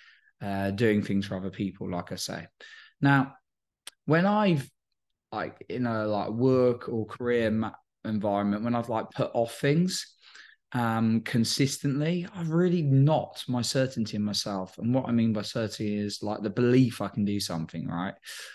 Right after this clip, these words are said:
Or belief in myself.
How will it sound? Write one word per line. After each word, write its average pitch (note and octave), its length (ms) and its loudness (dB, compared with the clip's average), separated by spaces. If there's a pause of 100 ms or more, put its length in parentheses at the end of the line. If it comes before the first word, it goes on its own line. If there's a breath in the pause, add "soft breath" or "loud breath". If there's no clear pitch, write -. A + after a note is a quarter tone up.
(960 loud breath)
Or A2+ 180 4
belief A#2+ 380 2
in A2+ 60 0
myself. G#2+ 540 -2